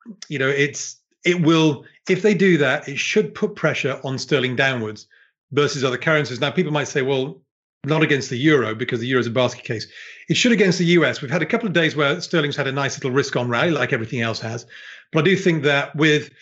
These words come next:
the potential for the U K to go quite hard on the fiscal front, potential for Brexit to still be a problem because the uncertainty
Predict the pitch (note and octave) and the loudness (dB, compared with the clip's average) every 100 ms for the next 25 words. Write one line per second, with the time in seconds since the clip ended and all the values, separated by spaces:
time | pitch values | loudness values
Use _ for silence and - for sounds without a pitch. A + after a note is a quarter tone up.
0 | - _ _ B2+ D#3+ A3 A3 F#3+ F3 C#3+ | -20 _ _ -8 -2 2 2 0 -4 -6
1 | C#3 C#3 D3 B2 B2 A#2+ D3 - C#3+ D3 | -8 -6 -2 0 -2 -6 -2 0 0 0
2 | C#3+ D#3 D3+ C3 A#2+ C#3+ - A2+ - A#2 | 0 2 0 0 -2 -4 -4 -8 -6 -6
3 | D3 - _ - - - _ _ - - | -6 -10 _ -20 -20 -20 _ _ -6 -2
4 | G#3 F#3 F3+ F3 D#3 F3 C#3 - F#3 G#3 | 0 0 0 2 0 -2 -6 0 0 2
5 | A3 E3+ C3+ D3+ G#3+ - _ D3+ - D#3 | 0 0 -2 -4 -6 -10 _ -10 -2 0
6 | D3 B2 C#3 C#3 - D#3 D3 C3+ D3+ C3 | 0 0 -2 -2 0 0 0 -4 -2 -4
7 | C3 | -4